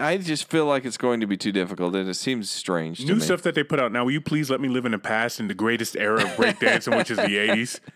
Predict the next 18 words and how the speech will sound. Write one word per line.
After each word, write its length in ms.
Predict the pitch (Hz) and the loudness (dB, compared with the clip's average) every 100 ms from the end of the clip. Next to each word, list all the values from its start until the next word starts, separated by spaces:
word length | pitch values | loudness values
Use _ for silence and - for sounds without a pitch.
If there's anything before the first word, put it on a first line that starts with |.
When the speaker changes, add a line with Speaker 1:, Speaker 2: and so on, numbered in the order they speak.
| _ - - | _ -20 -10
Speaker 1:
And 80 | 165 160 | 0 0
then 100 | 151 | 2
when, 320 | 156 139 127 | 2 0 0
when 160 | 131 | 0
it, 220 | 123 117 - | 2 0 0
when 180 | 120 | 0
it 100 | 107 | 0
came 280 | - 117 95 | -2 -2 0
up, 240 | 90 123 120 | 0 0 0
yeah. 300 | 113 82 80 | 0 0 -4
No, 320 | - - 240 | -14 -2 2
Speaker 2:
Yeah. 140 | 247 185 | 4 2
Speaker 1:
I'm 140 | 196 | 0
just, 280 | 202 175 - - - - | -2 -2 -4 -12 -20 -4
I, 140 | 151 - | -2 0
I, 320 | 151 - 143 | -4 0 0
I 20 | |
know, 360 | 151 123 90 98 | 2 2 0 -4